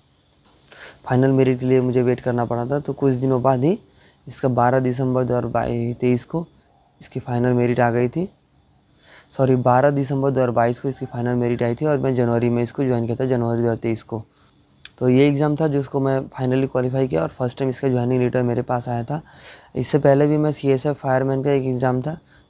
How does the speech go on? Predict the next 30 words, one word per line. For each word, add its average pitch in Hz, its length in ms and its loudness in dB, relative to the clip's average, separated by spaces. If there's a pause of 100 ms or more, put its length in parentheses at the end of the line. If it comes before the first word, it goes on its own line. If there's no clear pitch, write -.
सीएसएफ़ 135 220 -4
फायरमैन 127 400 0
दो 127 60 2
हज़ार 131 260 2
इक्कीस - 340 -8
की - 100 -10
बा-, - 180 -6
अ, 123 80 -6
इक्कीस 127 400 -6
की 139 80 0
बाईस 127 240 2
की 135 120 -2
rally 123 220 0
थी, 156 160 0 (400)
तो 127 60 -6
उसको 123 220 -2
भी 147 100 4
मैं 143 180 2
क्लि-, 135 260 -6
clear 135 240 2
किया 135 140 0
था, 139 100 -2
उसको 139 160 -2
qualify 127 440 0
किया 127 180 0
था। 156 200 -8 (460)
तो 120 180 -2
उसमें 139 280 0
भी, 143 220 4
अ, - 80 -6